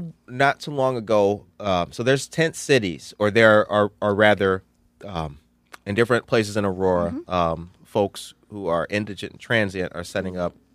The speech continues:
Speaker 1: uh, encampments, we'll call them. One of them was in the Burlington Northern
Speaker 2: Mm-hmm.
Speaker 1: Yard, the train yard.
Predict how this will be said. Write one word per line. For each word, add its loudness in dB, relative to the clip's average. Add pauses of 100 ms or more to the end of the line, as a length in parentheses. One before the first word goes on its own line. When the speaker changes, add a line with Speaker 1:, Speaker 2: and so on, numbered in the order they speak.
(600)
Speaker 1:
uh, -4
encampments, -10
we'll -16
call -12
them. -18 (1300)
One 6
of 2
them 2
was 2
in 2
the 2
Burlington 2
Northern 6
Speaker 2:
Mm-hmm. -14 (220)
Speaker 1:
Yard, 2
the -10
train 2
yard. -10